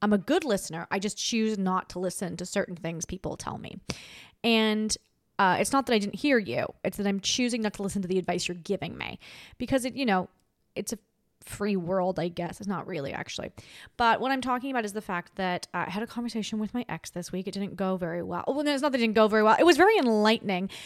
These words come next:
And so I wanted to call this episode The Things Nobody Told You About If He Wanted To, He Would, bitch.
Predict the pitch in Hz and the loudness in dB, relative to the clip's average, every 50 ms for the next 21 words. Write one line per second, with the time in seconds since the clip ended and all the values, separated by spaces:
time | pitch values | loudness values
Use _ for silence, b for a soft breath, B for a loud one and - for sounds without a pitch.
0 | B B B B B - 277 277 277 269 247 - - 339 302 - 269 285 262 294 | B B B B B 0 2 4 4 4 2 2 4 4 4 6 4 2 2 2
1 | 311 349 403 453 427 - 349 - - 285 277 262 233 185 220 254 - 240 202 190 | 2 4 4 4 2 2 0 -2 0 0 2 2 2 0 0 0 0 0 -2 -2
2 | - 190 - - 196 175 180 175 190 B B B B B B B B B B _ | -4 -6 -4 -2 0 0 0 -2 -4 B B B B B B B B B B _
3 | - 262 262 - 427 453 466 508 466 - 339 320 320 330 294 302 294 294 277 240 | -8 -4 0 4 4 4 4 2 -2 -2 0 2 2 2 2 2 2 2 0 -2
4 | 202 - - 269 262 254 254 233 214 220 202 190 202 190 190 202 190 190 - - | -6 -4 -2 0 0 0 0 -2 -2 0 0 0 0 2 2 2 2 0 0 0
5 | 294 302 - 311 277 240 214 214 277 339 403 440 427 415 427 - - 370 339 302 | -2 0 0 0 0 0 0 2 2 4 6 6 4 4 2 4 4 6 6 4
6 | - 330 330 311 277 214 233 294 311 311 277 220 185 160 - 220 262 339 - - | 4 2 2 2 2 4 6 8 10 10 10 10 8 4 -2 0 0 -2 -2 -2
7 | - - - | -4 -4 -4